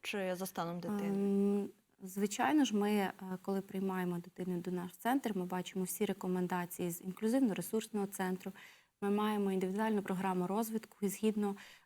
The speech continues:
Speaker 2: е, цих документів, і згідно, е, побажань, ем,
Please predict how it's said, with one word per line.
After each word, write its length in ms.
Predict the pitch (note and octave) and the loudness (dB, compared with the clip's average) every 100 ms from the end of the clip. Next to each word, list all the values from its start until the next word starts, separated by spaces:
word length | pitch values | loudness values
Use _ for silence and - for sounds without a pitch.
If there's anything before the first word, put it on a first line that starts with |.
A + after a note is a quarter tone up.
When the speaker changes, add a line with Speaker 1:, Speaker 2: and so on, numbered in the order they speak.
| - | -4
Speaker 2:
е, 80 | G3 | 0
цих 200 | - G3+ | 4 4
документів, 760 | F#3 F#3+ G3 G#3+ A#3+ G#3 - | 4 0 0 4 2 2 0
і 40 | F3+ | -2
згідно, 720 | F3+ G3+ G3+ G3 F#3+ F#3 - | 0 0 2 0 -2 -4 -4
е, 100 | F#3 - | -6 -4
побажань, 580 | F3+ F#3 F#3+ F#3 F3+ - | -2 0 0 0 -2 -4
ем, 420 | F3+ F3 F3 E3+ | -10 -10 -12 -14